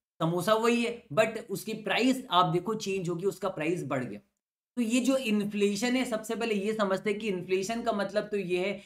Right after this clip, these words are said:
कि जो आज गुड्स and सर्विसेज का प्राइस है फ्यूचर में वो नहीं होगा, फ्यूचर में बढ़ भी सकता है, घट भी सकता है।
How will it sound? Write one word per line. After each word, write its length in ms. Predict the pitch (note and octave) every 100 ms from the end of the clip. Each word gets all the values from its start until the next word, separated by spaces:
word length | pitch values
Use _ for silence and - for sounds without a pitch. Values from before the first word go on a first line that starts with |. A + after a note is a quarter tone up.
| _ -
कि 80 | -
जो 160 | G3 A#3+
आज 540 | - E3+ F3 A3+ F#3
गुड्स 220 | D#3+ G3+ G#3
and 180 | G3+
सर्विसेज 500 | F#3+ D#3+ E3 E3 F#3
का 120 | - E3+
प्राइस 380 | D3+ C#3+ D#3+ F3+
है 140 | F3+ - _ -
फ्यूचर 340 | F3+ F3+ A3
में 100 | G#3
वो 200 | F3 D#3+
नहीं 140 | D#3+ D#3
होगा, 220 | D3+ F3+
फ्यूचर 400 | - C#3+ C#3 D#3
में 180 | E3 C#3
बढ़ 180 | C3 E3+
भी 160 | F3+ G3
सकता 320 | F3 - F#3+
है, 80 | D#3+
घट 220 | C3+ C3
भी 120 | B2+
सकता 320 | B2 F#2+
है। 60 | -